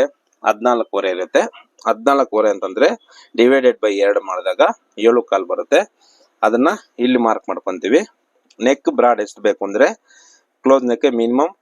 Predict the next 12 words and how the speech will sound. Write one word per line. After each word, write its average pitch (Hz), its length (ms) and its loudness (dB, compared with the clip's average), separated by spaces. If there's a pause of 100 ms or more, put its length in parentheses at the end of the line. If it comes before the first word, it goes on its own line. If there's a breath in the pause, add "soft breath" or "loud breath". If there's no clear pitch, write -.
(120)
ಏಳು 120 240 4
ಇಂಚ್ 117 160 -8
ಬೇಕಾಗುತ್ತೆ. 95 540 -2
ಮೂರುವರೆ, 127 440 2 (140)
ನಾಲ್ಕು 113 340 -2
ಇಂಚು 113 220 -4 (200)
ಬ್ರಾಡ್ 107 260 0
ತಗೊಂತೀವಿ. 98 540 -2 (1400 loud breath)
ಅದಾದ್ಮೇಲೆ 123 420 2
ಮಿಕ್ಕಿದೆಲ್ಲ 113 440 0
ಶೋಲ್ಡರ್ 98 360 -2
ಬರುತ್ತೆ. 90 340 0